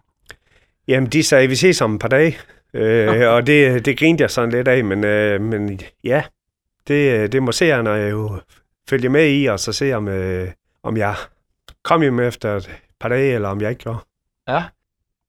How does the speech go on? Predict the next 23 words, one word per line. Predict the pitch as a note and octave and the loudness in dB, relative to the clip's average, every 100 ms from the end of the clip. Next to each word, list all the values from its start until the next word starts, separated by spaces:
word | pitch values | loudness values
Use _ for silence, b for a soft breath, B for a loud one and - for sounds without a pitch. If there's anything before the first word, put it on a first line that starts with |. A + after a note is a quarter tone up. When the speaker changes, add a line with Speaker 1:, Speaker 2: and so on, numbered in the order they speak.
| _ - | _ -4
Speaker 2:
Er | C#3+ | -2
du | C#3 | -2
stolt | B2 F#3+ A3 | 0 0 0
af | D#3+ | 0
dig | C3 | -2
selv, | - E3+ B2 | 0 -2 -2
at | A#2+ | -4
du | A#2+ | -4
har | A#2 | -4
turde | - D#3 | 0 -2
kaste | D3 A#2+ - | -2 -4 0
ud | C#3 | 2
i | A2+ | 2
det | A#2+ | 0
her? | C3+ A2 _ _ _ _ _ _ _ _ - - | -4 -8 _ _ _ _ _ _ _ _ -14 -4
Speaker 1:
Ja, | G#2+ | 0
jeg | C3 A2 | 0 0
er | |
meget | F#2 G2 F2 | 0 -2 -2
stolt | F#2 F2 | -6 -6
af | D2 | -8
mig | C#2+ | -10
selv. | - | -12